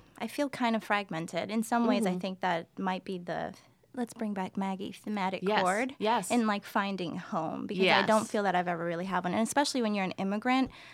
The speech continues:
Speaker 1: um, I feel very bicultural. Like, I'm not, if I go to Venezuela, I'm not really Venezuelan. Do you know what I
Speaker 2: Mm-hmm.
Speaker 1: mean? I'm too
Speaker 2: Mm-hmm.
Speaker 1: Americanized, but
Speaker 2: Right.
Speaker 1: then I'm still an other here.
Speaker 2: Right.
Speaker 1: So it's just, like,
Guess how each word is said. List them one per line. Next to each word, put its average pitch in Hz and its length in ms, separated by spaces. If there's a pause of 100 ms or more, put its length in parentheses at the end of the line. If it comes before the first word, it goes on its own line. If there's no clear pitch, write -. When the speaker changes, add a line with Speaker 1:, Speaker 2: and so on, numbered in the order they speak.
(180)
Speaker 1:
um, 202 240
I 208 60
feel 254 200
very 202 280
bicultural. 180 800
Like, 190 280
I'm 214 220
not, 220 340 (100)
if 208 140
I 233 80
go 254 140
to 247 80
Venezuela, 185 600
I'm 185 180
not 190 260
really 170 260
Venezuelan. 110 760
Do 190 60
you 208 80
know 202 60
what 202 40
I 202 40
Speaker 2:
Mm-hmm. 202 80
Speaker 1:
mean? 196 160
I'm 190 80
too 240 80
Speaker 2:
Mm-hmm. 254 80
Speaker 1:
Americanized, 208 840
but - 80
Speaker 2:
Right. 170 60
Speaker 1:
then 208 120
I'm 214 120
still 240 260
an 214 160
other 185 260
here. 190 440 (160)
Speaker 2:
Right. 170 260
Speaker 1:
So 226 200
it's 214 180
just, 226 260
like, 202 340